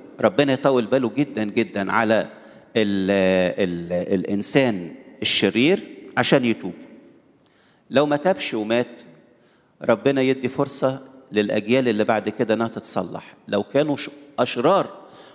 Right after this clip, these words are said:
ومشوا في الشر، خلاص بقى، يبقى ربنا يعاقب الجيل التالت والتاني والرابع، ليس من أجل ذنب الآباء،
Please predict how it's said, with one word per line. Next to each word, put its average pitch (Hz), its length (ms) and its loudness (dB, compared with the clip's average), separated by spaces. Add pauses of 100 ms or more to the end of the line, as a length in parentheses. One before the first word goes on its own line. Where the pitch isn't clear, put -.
(160)
ومشوا 139 440 4
في - 100 -4
الشر، 143 400 2 (640)
خلاص 127 420 0
بقى، - 240 -2 (100)
يبقى 107 300 2
ربنا 170 440 2 (440)
يعاقب 190 600 4 (680)
الجيل 147 360 4
التالت 208 480 2 (300)
والتاني 208 640 2 (100)
والرابع، 170 580 4 (500)
ليس 247 420 4 (420)
من 160 160 0
أجل 220 360 4
ذنب 233 320 4
الآباء، 185 640 2